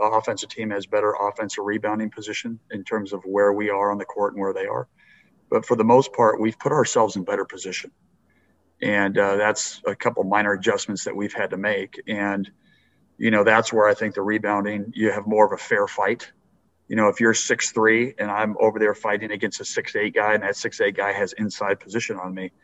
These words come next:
that's not a good, uh, strategic winning situation.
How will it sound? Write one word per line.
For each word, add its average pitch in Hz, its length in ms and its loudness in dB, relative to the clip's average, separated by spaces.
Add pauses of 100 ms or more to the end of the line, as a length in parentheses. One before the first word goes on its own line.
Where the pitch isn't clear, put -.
(240)
that's 107 220 -4
not 117 240 4
a 101 140 4
good, 107 340 4 (200)
uh, 98 200 0
strategic 104 800 -4 (140)
winning 107 420 0
situation. 104 680 -2